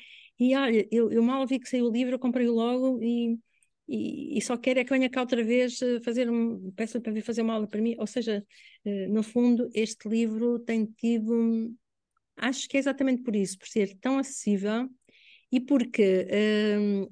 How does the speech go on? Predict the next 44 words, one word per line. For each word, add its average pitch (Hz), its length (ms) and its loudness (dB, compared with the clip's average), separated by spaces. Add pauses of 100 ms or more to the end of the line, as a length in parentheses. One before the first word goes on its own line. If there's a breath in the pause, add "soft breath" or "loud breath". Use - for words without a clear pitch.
os - 160 -4
capítulos, 226 480 2
entre, 196 360 0
entre 208 200 0
aspas, 208 300 -6
ou 175 140 0
os 185 100 -4
itens, 247 580 0 (520 soft breath)
eh, 214 680 0 (200)
são 294 180 -2
muito 330 140 0
engraçados. 262 760 0
Por - 100 -8
exemplo, 196 260 -2
ainda 220 180 2
ontem 233 200 0
estive 233 200 -2
a 226 40 0
falar 240 400 -2
num, 240 420 2 (340 soft breath)
quando, 196 420 0
no 196 400 2
ch-, - 220 -8
do 170 120 -6
Chocolate, 190 840 -4
Chocolate 185 460 -6 (200)
Hotel, 180 480 -4 (400 soft breath)
ao 196 100 -10
pé 196 160 -2
de 196 140 -4
Londres, 233 360 0
por - 120 -10
exemplo, 247 340 0
para, 240 460 2 (300)
para 196 100 -2
os 196 80 -10
cinquenta 226 440 0
anos, 240 220 0
resolveu 254 240 0
fazer 240 280 0
o 247 60 2
quarto 202 400 0
William 214 440 2
Wonka, 240 460 0